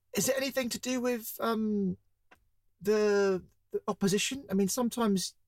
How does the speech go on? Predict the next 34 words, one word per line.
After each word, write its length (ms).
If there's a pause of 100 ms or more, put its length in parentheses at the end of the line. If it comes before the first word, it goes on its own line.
(320)
at 40
least 160
I 120
get 120
the 60
sense 360
that 120
Watford 320
seem 220
to 240 (260)
play 240
up 240
to 140
the 80
better 260
teams 400
in 120
the 60
division 360
and 180 (340)
maybe 560 (1700)
don't 220
start 340
so 160
well 220
against 400
the 80
teams 340
that 100
are, 360 (260)
are, 160
are, 120 (200)
you 80
know, 160